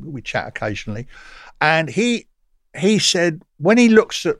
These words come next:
mitigation, like, "Oh, I had a bad childhood," right? He turns around, he said to me once a long time ago, he said, "Look, Chris, millions of kids have bad childhoods, but they don't all turn into serial killers, do they?"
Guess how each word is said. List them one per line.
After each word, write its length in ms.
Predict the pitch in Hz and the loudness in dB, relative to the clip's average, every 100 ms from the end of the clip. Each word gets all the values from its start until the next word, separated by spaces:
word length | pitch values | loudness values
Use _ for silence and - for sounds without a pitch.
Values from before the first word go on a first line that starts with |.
| _ _ - | _ _ -4
mitigation, 760 | 165 156 139 160 - - 104 | -2 0 4 6 4 0 -6
like, 220 | 110 110 - | -6 -4 4
"Oh, 180 | 175 147 | 6 6
I 60 | |
had 100 | 139 | 4
a 60 | 127 | 2
bad 240 | 143 127 | 2 2
childhood," 520 | - 135 131 107 107 | 0 -2 -2 -2 -4
right? 200 | 110 120 - _ _ _ _ | -2 -4 -6 _ _ _ _
He 140 | - 262 | -8 -2
turns 360 | 233 208 180 | 2 2 0
around, 200 | 151 - | -4 -4
he 140 | 143 208 | -4 -4
said 240 | - 170 | -6 -8
to 120 | - | -6
me 140 | 180 175 | -6 -4
once 320 | 165 - - | -6 -8 -6
a 60 | |
long 220 | 202 226 208 | -2 0 -2
time 240 | 175 139 | -4 -6
ago, 240 | 139 143 156 | -6 -6 -6
he 80 | |
said, 180 | 160 202 | -6 -6
"Look, 140 | 214 139 | -8 -6
Chris, 260 | 185 - | -8 -6
millions 320 | 208 214 180 | -8 -6 -8
of 80 | 143 | -10
kids 280 | - 123 - | -10 -10 -10
have 200 | 113 - | -12 -10
bad 220 | 113 107 | -10 -10
childhoods, 420 | - 113 107 110 - | -10 -10 -10 -10 -10
but 120 | 165 | -8
they 100 | 196 | -6
don't 180 | 202 196 | -6 -6
all 120 | 160 | -8
turn 260 | - 156 | -6 -6
into 200 | 147 135 | -8 -10
serial 360 | - 143 131 95 | -10 -8 -6 -8
killers, 300 | - 104 104 | -10 -12 -10
do 160 | - 160 | -10 -10
they?" 240 | 110 101 | -10 -16